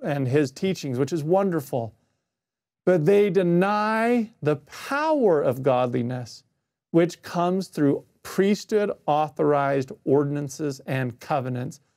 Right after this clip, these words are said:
Wow, what a message to put together there on those two scriptures as a whole.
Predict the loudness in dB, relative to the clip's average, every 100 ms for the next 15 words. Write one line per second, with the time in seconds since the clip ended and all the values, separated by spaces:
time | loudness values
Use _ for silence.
0 | _ _ _ _ -2 2 4 2 -2 -4
1 | -6 2 2 4 2 0 -2 -10 -8 -4
2 | -4 -2 2 2 2 0 0 0 -2 -8
3 | _ _ _ -2 0 0 -2 -4 -4 -4
4 | -2 -4 -2 -4 -4 -4 -6 -4 -2 -2
5 | -2